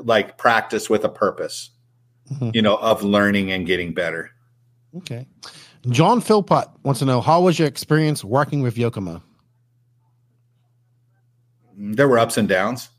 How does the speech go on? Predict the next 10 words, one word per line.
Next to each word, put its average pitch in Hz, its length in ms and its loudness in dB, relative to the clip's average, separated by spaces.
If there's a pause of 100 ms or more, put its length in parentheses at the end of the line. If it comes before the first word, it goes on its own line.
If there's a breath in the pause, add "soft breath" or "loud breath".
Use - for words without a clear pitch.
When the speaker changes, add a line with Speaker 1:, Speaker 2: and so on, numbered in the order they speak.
(680)
Speaker 1:
just 117 220 0
like 110 180 2
anything, 110 500 -4
any 113 220 -2
working 107 380 2
environment. 101 680 0
I 107 120 -4
mean, 98 200 0
I've 98 220 0
been, 104 400 0